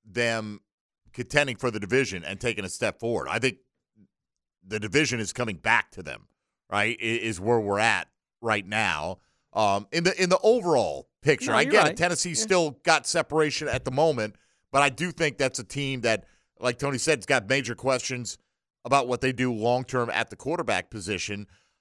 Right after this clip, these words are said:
Speaker 1: Um, but I thought, you know, this would be the year you're, you're seven and ten, whatever, and then you're using it as a springboard to nine, ten, eleven wins next year.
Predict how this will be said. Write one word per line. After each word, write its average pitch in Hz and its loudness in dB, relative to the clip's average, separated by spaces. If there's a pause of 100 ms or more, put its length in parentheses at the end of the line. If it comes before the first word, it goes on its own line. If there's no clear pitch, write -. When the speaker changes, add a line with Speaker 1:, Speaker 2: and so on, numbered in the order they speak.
(120)
Speaker 1:
Um, 110 0 (480)
but 135 2
I 160 6
thought, 131 -4
you 131 -8
know, 110 -4
this 123 -6
would 120 -10
be 117 -4
the 107 -8
year 107 -2
you're, 95 -8 (220)
you're 98 -10 (540)
seven 120 -2
and 98 -8 (500)
ten, 107 -4
whatever, 107 -2 (520)
and 127 -2
then 123 -4
you're 120 -4
using 120 -4
it 123 2
as 117 0
a - -8
springboard 113 -4
to 113 -6
nine, 110 -6 (240)
ten, 117 -6
eleven 95 -4
wins 95 -8 (300)
next 104 -6
year. 82 -12